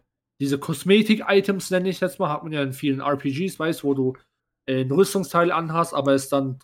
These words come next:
äh, transmorphst zu einem anderen, aber es hat trotzdem die gleichen Werte. Ähm, hat man jetzt sozusagen jetzt auch, wie gesagt, das, man hat neue Waffen,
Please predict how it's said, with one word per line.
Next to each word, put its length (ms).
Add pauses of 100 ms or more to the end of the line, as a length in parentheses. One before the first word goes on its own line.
(120)
äh, 320
transmorphst 800
zu 60
einem 140
anderen, 380
aber 140
es 100
hat 140
trotzdem 320
die 100
gleichen 340
Werte. 360 (800)
Ähm, 500 (800)
hat 160
man 100
jetzt 140
sozusagen 420
jetzt 160
auch, 300
wie 80
gesagt, 240
das, 180
man 240
hat 120
neue 200
Waffen, 440